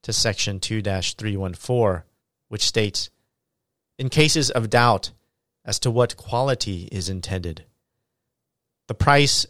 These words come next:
at which a merchant closes a contract is an excellent index of the nature and scope of his obligation under the present section."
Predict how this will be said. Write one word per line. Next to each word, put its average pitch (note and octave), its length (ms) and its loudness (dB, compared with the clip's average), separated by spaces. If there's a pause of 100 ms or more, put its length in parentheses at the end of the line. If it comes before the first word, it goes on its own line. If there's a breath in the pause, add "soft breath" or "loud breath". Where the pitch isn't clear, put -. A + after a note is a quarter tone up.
at A#2 160 -4
which C3 320 0
a A#2 60 0
merchant B2 540 -2
closes B2+ 540 0
a A2 100 -2
contract A2 760 -4 (480)
is A#2 160 -2
an A#2+ 140 0
excellent C3 500 0 (100)
index A2 600 -2 (460)
of G#2 160 -8
the A2 100 0
nature A#2+ 480 4
and G#2+ 220 -2
scope - 520 2 (380)
of A2+ 120 -2
his G#2+ 180 0
obligation G2 840 -2 (440)
under G#2+ 200 -4
the G2+ 100 -4
present F#2+ 520 -6
section." - 500 -6